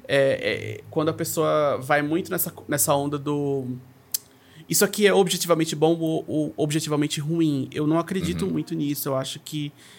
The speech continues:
Speaker 1: é, claro que, né, a gente estuda as ferramentas e, e algumas questões e, e a, a, é, sei lá, se uma cena é mal filmada, a gente pode falar, "Essa cena foi mal filmada."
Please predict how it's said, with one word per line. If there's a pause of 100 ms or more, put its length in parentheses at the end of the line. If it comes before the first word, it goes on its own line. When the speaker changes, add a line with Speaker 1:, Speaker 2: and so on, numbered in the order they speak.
(240)
Speaker 1:
é,
claro
que,
né,
a
gente
estuda
as
ferramentas
e, (340)
e
algumas
questões
e, (880)
e
a,
a, (880)
é,
sei
lá,
se
uma
cena
é
mal
filmada,
a
gente
pode
falar,
"Essa
cena
foi
mal
filmada."